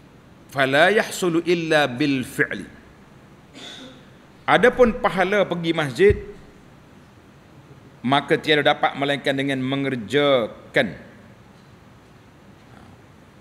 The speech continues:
Kita nak boleh pahala sungguh, kita kena pergi masjid baru boleh pahala.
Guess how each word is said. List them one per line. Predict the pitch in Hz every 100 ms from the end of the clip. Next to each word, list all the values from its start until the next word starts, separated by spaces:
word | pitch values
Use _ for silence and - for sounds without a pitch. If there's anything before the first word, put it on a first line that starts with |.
| - - -
Kita | 135 - 175
nak |
boleh | 160 175
pahala | - 170 196
sungguh, | 175 202 247
kita | 220 220
kena | 226 208
pergi | 143
masjid | 196 190 143
baru | 147 160
boleh | -
pahala. | 185 190 123